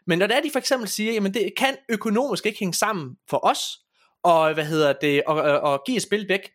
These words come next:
day one på, øh, på, på PlayStation Plus, når den nye God of War udkommer, for eksempel, så kan den ikke være en day one titel." Så er det jo, fordi de insisterer på stadigvæk at give en kæmpestor, dyr titel for dem, øh,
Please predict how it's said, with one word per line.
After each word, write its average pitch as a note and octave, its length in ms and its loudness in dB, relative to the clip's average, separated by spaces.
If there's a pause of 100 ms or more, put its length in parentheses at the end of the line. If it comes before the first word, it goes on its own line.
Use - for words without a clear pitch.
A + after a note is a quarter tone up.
day F#3 180 6
one D#3+ 220 0 (320)
på, D3 260 4
øh, B2+ 200 2
på, C3 260 0
på C3+ 140 -2
PlayStation C3 280 -4
Plus, A3 200 -2
når D3+ 80 0
den D3 100 -4
nye F#3 180 -2
God D3+ 160 4
of D#3+ 120 -6
War C3+ 140 2
udkommer, B2+ 380 -6
for - 80 -20
eksempel, - 280 -14 (180)
så - 100 0
kan G#3+ 120 -6
den G3 80 -2
ikke G3+ 140 -4
være D#3+ 100 2
en C#3 100 -8
day F3+ 120 4
one D3+ 220 0
titel." A#2 260 -6 (240)
Så - 140 2
er G#3+ 140 4
det C#4+ 80 -6
jo, B3+ 60 -4
fordi C#4+ 420 -2
de F#3+ 60 -4
insisterer E3+ 580 0 (100)
på D#3 180 -2
stadigvæk A#3+ 840 0 (960)
at F#3 140 4 (100)
give B3+ 180 -4 (260)
en G3 220 -2
kæmpestor, B3 680 0
dyr C4 180 4 (120)
titel G3 380 -2 (200)
for D3+ 80 2 (100)
dem, F#3+ 260 0 (420)
øh, D3 220 2